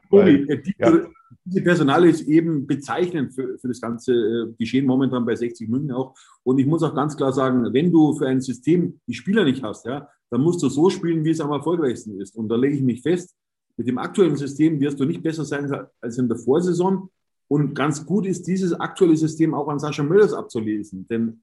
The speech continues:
Speaker 2: aus meiner Sicht ist er kein Profiteur dieses aktuellen Systems.
Speaker 1: Aber gibt's ein System, wo du komplett auf irgendeinen Kreativen im Mittelfeld verzichten kannst? Das ist halt die Frage, ne? Das ist jetzt Fußballphilosophie.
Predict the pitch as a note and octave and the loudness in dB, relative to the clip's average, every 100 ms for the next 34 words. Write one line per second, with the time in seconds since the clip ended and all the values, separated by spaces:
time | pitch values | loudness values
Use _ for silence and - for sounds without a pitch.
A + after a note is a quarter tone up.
0 | _ A2+ - C#3 F#3+ E3+ F3 - - A#2+ | _ -10 -4 0 0 -2 -6 -8 -6 -6
1 | - D3 F3+ D#3 D#3+ C3 C3+ C#3+ D#3 - | -6 -4 -2 -2 -2 -4 0 0 0 -6
2 | _ - C#3 C#3 C3+ B2+ - B2 B2+ B2+ | _ -8 -6 -6 -6 -8 0 2 2 -2
3 | - G2 D#2+ - _ _ _ _ _ _ | -4 -6 -6 -12 _ _ _ _ _ _
4 | _ _ _ _ _ _ - A2 A#2 G2+ | _ _ _ _ _ _ -8 -4 -4 -4
5 | C#3+ - - D3 B2 B2 - B2 C#3 C3+ | -6 -6 -8 -8 -6 -10 -8 -6 -4 -4
6 | C3 - A2+ G#2 C3 - C3 - B2+ C#3 | -4 -4 -6 -4 -6 -4 -6 -6 -8 -8
7 | A#2 B2 A#2+ - A#2+ - C3+ C3 B2 A#2 | -8 -6 -8 -6 -8 -6 -8 -6 -6 -6
8 | B2+ C3 B2+ A#2+ A2+ - C3 - D3 C3+ | -6 -6 -6 -6 -8 -10 -12 -10 -8 -4
9 | B2+ C3 - - G#2+ - A2+ - G2 G2+ | -4 -6 -14 -16 -16 -12 -12 -10 -8 -2
10 | G#2 F2+ F2 G#2+ G#2+ G2 G2 G2 G2+ - | -2 -2 -4 -6 -8 -12 -12 -10 -10 -10
11 | - - D3 C3+ C3 A2+ A#2 G#2+ G2 G2+ | -14 -12 -6 -4 0 0 0 -4 -4 -8
12 | - G2+ F#2+ | -8 -10 -10